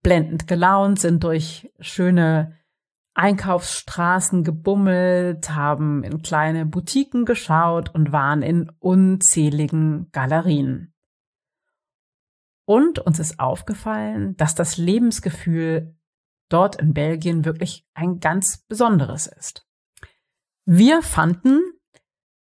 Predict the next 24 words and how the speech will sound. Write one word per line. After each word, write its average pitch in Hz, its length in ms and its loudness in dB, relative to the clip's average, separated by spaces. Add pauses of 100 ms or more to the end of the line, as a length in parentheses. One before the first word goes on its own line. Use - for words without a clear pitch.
(120)
die 190 80 4
Belgier 220 720 4
haben 180 160 -2
ein 175 160 2
Lebensgefühl, 240 600 2
so 208 80 -2
ein 185 180 2
bisschen 220 440 0
eine 180 200 0
Mischung 190 760 2 (340)
aus 175 460 0
dem 170 480 2
französischen 180 1200 0
Savoir-vivre 185 1500 2 (540)
und 220 560 2
der 175 100 6
dänischen 180 840 2
Lässigkeit. - 1000 -4 (1400)
Wir 226 200 6
haben 240 600 2 (240)
das 180 220 2
Leben 208 380 4
dort 147 360 -2
als 151 480 -2